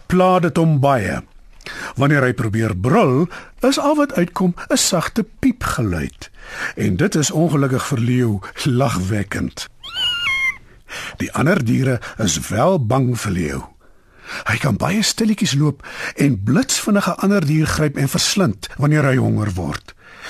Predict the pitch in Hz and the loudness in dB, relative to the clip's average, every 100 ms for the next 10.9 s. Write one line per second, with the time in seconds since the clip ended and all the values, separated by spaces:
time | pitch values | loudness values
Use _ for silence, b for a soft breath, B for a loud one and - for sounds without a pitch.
0 | B B - - 180 262 262 143 - - | B B -4 0 0 0 0 0 0 2
1 | 165 135 110 - - 254 - 80 - - | 2 2 0 -2 -2 -2 -4 -4 -4 -8
2 | B B B B 180 156 135 - 254 254 | B B B B 0 2 0 0 2 4
3 | 156 147 180 - - 185 180 160 - 127 | 4 2 0 0 -2 0 2 0 0 0
4 | 131 131 - 151 143 131 - B 107 85 | 0 -2 -2 0 0 0 -6 B -6 -4
5 | 101 123 131 131 104 - 101 90 - - | -2 0 -2 -2 -4 -2 -4 -4 -6 -6
6 | - 82 71 - - _ - B B B | -4 -4 -6 -8 -20 _ -20 B B B
7 | B 131 110 101 80 170 208 - B - | B -2 -2 -2 0 0 0 -6 B -2
8 | 151 156 - 196 139 98 104 120 127 139 | 0 0 0 -2 -2 -2 -2 0 -2 -2
9 | - 78 - - - B B B B B | -6 -8 -10 -20 -20 B B B B B
10 | 107 95 67 151 294 226 - 107 | -4 -2 -2 0 2 0 -2 -4